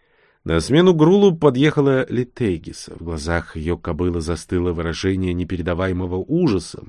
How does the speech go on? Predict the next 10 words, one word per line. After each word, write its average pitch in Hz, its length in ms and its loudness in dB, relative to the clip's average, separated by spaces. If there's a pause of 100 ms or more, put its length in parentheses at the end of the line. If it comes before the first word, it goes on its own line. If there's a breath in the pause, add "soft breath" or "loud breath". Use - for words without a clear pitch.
(100)
Ноги 117 340 2
двигались 113 520 2
как-то 127 320 -2
неестественно, 117 800 0 (260 loud breath)
механически, 147 800 4
явно 127 380 2
не 131 100 0
по 131 80 -4
своей 135 300 -4
воле. 135 320 -6